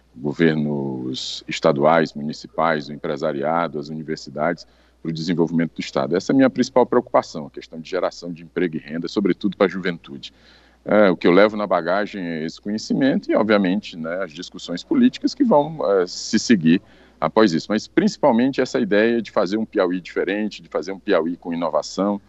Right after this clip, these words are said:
né, de juntar empresários, governo e, é, universidades em prol da nossa juventude, que precisa tanto de emprego e de renda. Esse é meu foco principal, é isso que eu tô, é pro-, é por isso que eu sou pré-candidato ao governo do Estado do Piauí.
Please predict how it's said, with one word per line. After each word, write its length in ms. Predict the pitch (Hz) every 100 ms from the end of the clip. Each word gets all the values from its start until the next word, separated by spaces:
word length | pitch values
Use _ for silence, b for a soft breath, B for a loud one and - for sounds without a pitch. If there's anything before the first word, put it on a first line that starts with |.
| b b b -
né, 120 | 87
de 140 | 80
juntar 460 | 82 90 76 87 87
empresários, 960 | 78 71 69 80 95 90 85 80 71
governo 840 | - 71 65 87 92 95 85 80 71
e, 340 | - 127 110 -
é, 260 | 73 76 76
universidades 840 | 87 92 82 82 - 78 85 87 90
em 100 | 80
prol 320 | - 80 87
da 120 | 82
nossa 240 | 85 82
juventude, 580 | 85 80 85 76 87 90
que 60 | -
precisa 340 | - 98 90
tanto 300 | 85 87 82
de 100 | 87
emprego 320 | 90 82 80
e 40 | 87
de 100 | 95
renda. 200 | 69 - B B B
Esse 220 | 82 87 95
é 20 |
meu 140 | 104
foco 280 | - 87 -
principal, 640 | - 87 104 - 90 117
é 40 | 101
isso 200 | 95 -
que 60 |
eu 40 | 104
tô, 320 | - 101 -
é 40 | 73
pro-, 360 | - 98 95 98
é 60 | 92
por 200 | - 123
isso 280 | 113 143 -
que 80 | 98
eu 80 |
sou 280 | - 90 95 b b b b
pré-candidato 680 | - 90 - 90 82 82 80
ao 80 | 90
governo 220 | 82 85
do 60 | 85
Estado 260 | - 85 82
do 60 |
Piauí. 400 | 80 101 78 65